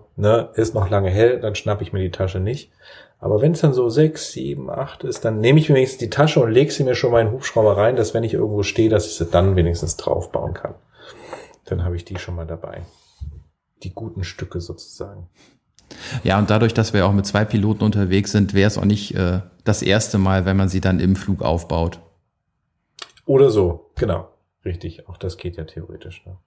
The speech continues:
Speaker 1: Richtig. Hast du noch
Speaker 2: Mhm.
Speaker 1: was dabei?
Speaker 2: Mm, hab ich noch was dabei? Ich überleg jetzt gerade, was dann noch interessant ist.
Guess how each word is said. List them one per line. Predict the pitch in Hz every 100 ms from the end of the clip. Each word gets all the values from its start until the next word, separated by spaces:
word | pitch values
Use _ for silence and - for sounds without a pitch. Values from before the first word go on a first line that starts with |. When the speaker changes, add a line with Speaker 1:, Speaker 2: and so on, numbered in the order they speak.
| _ - - - - _ _
Speaker 1:
Richtig. | - 85 - 80 - _ - - _ _
Hast | - 110 -
du |
noch | 185 104
Speaker 2:
Mhm. |
Speaker 1:
was | 90
dabei? | - 80 50 82 80 _ _ _ _ _ _ - - _ _ _ _ -
Speaker 2:
Mm, | 117 113 110 110 110 110 110 110 -
hab | 135 -
ich | 135 -
noch | 123 -
was | 98 -
dabei? | 98 98 92 90
Ich | 82 98
überleg | 117 107 117 -
jetzt | 104 -
gerade, | - 90 95 110 156 170 - _ _ _ -
was | 107 -
dann | 113
noch | 110
interessant | 110 110 - 104
ist. | 98 127